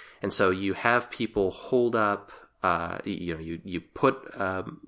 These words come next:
motion forth, like, this can be formal or it can be, just be like, "Hey, how does everyone feel about us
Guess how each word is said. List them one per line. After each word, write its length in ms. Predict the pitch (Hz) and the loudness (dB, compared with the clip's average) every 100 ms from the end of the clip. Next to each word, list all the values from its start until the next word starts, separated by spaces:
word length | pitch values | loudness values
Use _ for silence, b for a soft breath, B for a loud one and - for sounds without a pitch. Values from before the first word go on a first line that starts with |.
| - | -14
motion 500 | 117 98 101 - 87 | -2 4 4 4 0
forth, 400 | 87 80 71 - | -2 -6 -6 -4
like, 180 | - 87 | -2 2
this 120 | 98 | 0
can 80 | - | 0
be 60 | 87 | -4
formal 400 | - 110 101 95 | 0 2 4 2
or 60 | 82 | 2
it 60 | |
can 100 | 92 | -2
be, 80 | 87 | -4
just 200 | 90 - | -6 -4
be 100 | 90 | -4
like, 240 | 87 90 | -4 -6
"Hey, 160 | - 147 | -2 0
how 100 | 123 | 0
does 120 | 131 | 0
everyone 300 | 127 127 101 | 0 2 0
feel 300 | 98 104 101 | 0 2 4
about 220 | 95 92 95 | 4 2 2
us 320 | 90 90 - | 2 0 -4